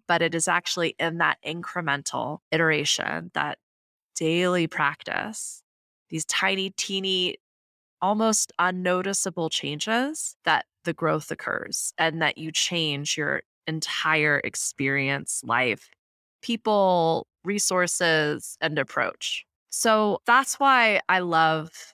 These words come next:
and reading <laughs> and why I called it the Quantum Business Book Club, because this knowledge isn't my own. I am interpreting it and sharing it with you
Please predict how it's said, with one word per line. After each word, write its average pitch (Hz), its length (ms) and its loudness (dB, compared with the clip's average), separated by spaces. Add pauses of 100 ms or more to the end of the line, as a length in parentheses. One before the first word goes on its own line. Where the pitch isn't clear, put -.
(300)
and 160 240 -2 (380)
reading 160 460 0 (260)
<laughs> - 240 -8
and 196 280 2
why 185 580 2
I 175 120 2
called 165 280 -2
it 156 60 -4
the 175 80 -4
Quantum 156 320 -4
Business 156 340 -4
Book 151 140 -6
Club, 147 240 0
because 165 480 -2
this 202 240 -2
knowledge 170 840 0 (500)
isn't 214 260 0
my 151 320 2
own. 180 300 -2
I 165 140 4
am 165 500 2 (180)
interpreting 156 560 -2
it - 280 -2
and 170 120 -6
sharing 160 380 2
it 170 120 -4
with - 180 -10
you 147 360 -6